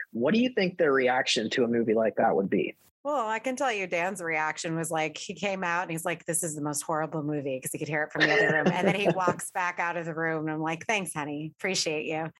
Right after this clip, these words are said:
Speaker 2: So, I mean, he doesn't care for horror movies. So, like, that to me, I think, and plus, I don't, I don't wanna say he's a guy, but he's a guy. It's a slow burn.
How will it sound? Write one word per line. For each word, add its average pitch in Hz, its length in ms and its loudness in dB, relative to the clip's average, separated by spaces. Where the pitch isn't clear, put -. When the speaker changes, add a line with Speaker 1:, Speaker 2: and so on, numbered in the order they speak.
Speaker 2:
So, 247 400 0
I 247 120 -2
mean, 240 200 -2
he 233 160 -4
doesn't 226 300 -2
care 156 200 -2
for 156 160 -4
horror 147 260 -4
movies. 110 540 -6
So, 175 300 -2
like, 202 200 -4
that 240 320 -4
to 302 100 -4
me, 247 200 0
I 220 80 0
think, 208 400 -4
and 262 220 0
plus, 262 300 -2
I 240 80 0
don't, 226 160 -2
I 208 160 0
don't 208 80 0
wanna 196 120 0
say 185 160 -2
he's 170 160 -4
a 160 60 0
guy, 151 220 0
but 165 100 -4
he's 170 160 -4
a 170 60 0
guy. 143 200 -2
It's 208 160 -2
a 254 60 0
slow 240 220 0
burn. 160 380 -4